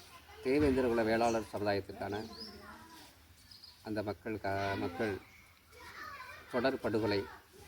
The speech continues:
நடத்தப்படுவதன் பின்னணியை கண்டித்து மல்லர் பேராயத்தினுடைய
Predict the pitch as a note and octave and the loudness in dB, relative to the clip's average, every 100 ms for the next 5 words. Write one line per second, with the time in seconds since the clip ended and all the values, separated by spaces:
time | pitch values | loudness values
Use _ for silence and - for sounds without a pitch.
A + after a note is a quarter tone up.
0 | - - B2 G#2+ G2+ A2 G2+ G2 F#2+ G#2+ | -16 -10 -4 -2 -2 -2 0 0 2 2
1 | A2 G#2 G2 A#2 A2 G#2+ - G2+ - - | 4 4 2 2 4 4 2 -2 -4 -18
2 | - - - - - - - - - - | -2 2 2 0 -14 -14 -14 -14 -12 -8
3 | - B2 A#2+ C3+ A#2+ A#2 A2 G2 G#2 G2+ | -2 4 6 6 6 6 6 6 2 2
4 | G2 G2 | 0 -2